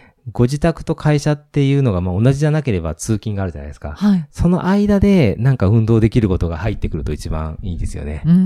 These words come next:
Speaker 2: ん。まあ、よく言われるのは、
Speaker 1: うん。
Speaker 2: 一駅ちょっとずらして、
Speaker 1: うん。
Speaker 2: 最寄り駅まで一駅分歩くとか
Speaker 1: はいはい。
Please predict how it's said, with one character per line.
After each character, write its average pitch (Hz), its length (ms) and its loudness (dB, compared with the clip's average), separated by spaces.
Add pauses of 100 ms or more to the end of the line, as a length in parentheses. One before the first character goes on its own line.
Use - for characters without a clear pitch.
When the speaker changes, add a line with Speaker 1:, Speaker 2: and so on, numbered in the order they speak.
Speaker 2:
ん。 160 560 -2 (160)
ま 185 100 -4
あ、 - 20 0
よ 196 120 2
く 190 120 -4
言 196 140 2
わ 208 120 4
れ 214 120 2
る 269 120 0
の 226 160 0
は、 285 260 -6
Speaker 1:
う - 20 4
ん。 92 280 4 (180)
Speaker 2:
一 - 280 -2
駅 180 680 -4 (220)
ち 208 80 -4
ょ - 20 -4
っ - 20 -4
と 165 100 -4
ず 202 140 0
ら 214 160 2
し - 160 -8
て、 208 500 2 (120)
Speaker 1:
う 196 60 4
ん。 - 20 6
Speaker 2:
最 196 80 6
寄 202 60 6
り 208 100 4
駅 202 180 0
ま 170 140 0
で 151 280 -6 (480)
一 - 200 -2
駅 196 220 0
分 175 200 2
歩 202 200 2
く - 100 -12
と 156 140 -6
か - 120 0
Speaker 1:
は 110 60 6
い 90 60 2
は 87 200 2
い。 90 140 -2